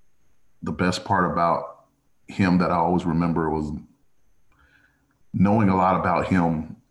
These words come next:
as a friend and mentor after I graduated, after I graduated from college and got the chance to work with him as a journalist to a coach. And there were so many times I go to practice and I'd be in awe, and I go right back into that,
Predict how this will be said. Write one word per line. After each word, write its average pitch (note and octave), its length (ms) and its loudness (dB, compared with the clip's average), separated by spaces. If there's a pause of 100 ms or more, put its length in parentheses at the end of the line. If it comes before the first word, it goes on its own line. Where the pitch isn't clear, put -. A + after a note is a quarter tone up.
as E2 200 0
a D2+ 200 2
friend F2+ 420 0
and E2 160 0
mentor E2+ 640 0
after F2 360 0
I D#2+ 120 2
graduated, E2 680 0
after E2 320 0
I D#2 180 -2 (120)
graduated G#2 320 2
from E2 140 -4
college G2 360 0
and D#2 340 -4
got - 280 -2
the D2+ 160 -2
chance F#2+ 300 0
to F#2 60 -6
work F2+ 260 -2
with - 120 -4
him D#2+ 200 -2 (420)
as F2 140 -2
a D#2+ 80 0
journalist E2+ 500 0
to D#2 140 0
a C#2 40 -6
coach. - 560 -4 (160)
And D2+ 240 -8
there E2+ 80 -2
were D2+ 80 -2
so F#2 300 0
many E2 380 2 (1120)
times F#2+ 300 2
I E2+ 100 2
go E2+ 180 0
to E2 80 2
practice F2 460 -4
and E2 100 0
I'd D#2 140 -2
be E2 100 2
in D#2 100 0
awe, D#2+ 200 2
and D2+ 80 0
I D2+ 60 -2
go D#2 160 -2
right D#2+ 360 0
back D#2 260 -2
into D#2 320 -4
that, D2+ 320 -6